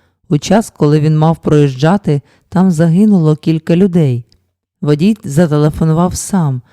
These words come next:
дякував, плакав, благословляв.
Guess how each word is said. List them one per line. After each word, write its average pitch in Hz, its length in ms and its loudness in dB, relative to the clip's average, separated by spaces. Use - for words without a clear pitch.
дякував, 151 640 -2
плакав, 151 600 -4
благословляв. 151 920 0